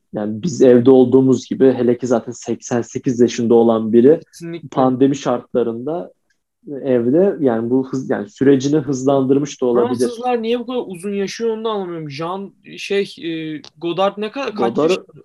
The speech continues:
Speaker 2: Godard da doksan.
Speaker 1: Godard ha-, Godard haberini hala bekliyorum ama
Speaker 2: Ben
Speaker 1: adam
Speaker 2: de
Speaker 1: Instagram'da
Speaker 2: yemin ediyorum,
Speaker 1: canlı
Speaker 2: her
Speaker 1: yayın,
Speaker 2: gün kalktığımda
Speaker 1: canlı yayın
Speaker 2: telefona
Speaker 1: falan
Speaker 2: bakıyorum
Speaker 1: yapıyor.
Speaker 2: böyle.
Speaker 1: Instagram'da can pro içip, viski içip canlı yayın falan yapıyor. Saçını başını düzeltiyor falan.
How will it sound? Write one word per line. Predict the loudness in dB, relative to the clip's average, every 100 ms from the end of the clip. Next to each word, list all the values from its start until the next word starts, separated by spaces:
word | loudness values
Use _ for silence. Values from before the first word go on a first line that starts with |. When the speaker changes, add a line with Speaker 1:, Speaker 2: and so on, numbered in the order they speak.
| _
Speaker 2:
Godard | -10 -4 -6 -6
da | -16 -10
doksan. | -8 -8 -4 -2
Speaker 1:
Godard | 0 0
ha-, | 0 -4
Godard | 0 0 0 -2
haberini | -2 -2 -2 -4
hala | -6 -6 -6 -6 -2
bekliyorum | -4 -2 -2 -2 -4
ama | -8 -8 -2
Speaker 2:
Ben | 0
Speaker 1:
adam | 0 0
Speaker 2:
de | 0
Speaker 1:
Instagram'da | -2 -4 -2 0 2 2
Speaker 2:
yemin | 0 2
ediyorum, | 2 4 2
Speaker 1:
canlı | 4
Speaker 2:
her | 6
Speaker 1:
yayın, | 6 4
Speaker 2:
gün | 0
kalktığımda | 0 2 4
Speaker 1:
canlı | 2 4
yayın | 6 6
Speaker 2:
telefona | 4 2 2
Speaker 1:
falan | 2 0
Speaker 2:
bakıyorum | -2 -4 -6
Speaker 1:
yapıyor. | -8 -8
Speaker 2:
böyle. | -8 -10 -14 _ _ _ _ _ _ _ _
Speaker 1:
Instagram'da | -14 -10 -2 2 2 2 0
can | 2 0 -2
pro | -6 0 0
içip, | 0 -4 -14 -14 _
viski | -12 -12 -4 -4
içip | -2 -2 2
canlı | 4 4 4
yayın | 4 4
falan | 4 4 4
yapıyor. | 0 -4 -10
Saçını | -4 -4 -2 0
başını | 0 0 -2 -2
düzeltiyor | -2 -2 -4 -8 -8
falan. | -6 -6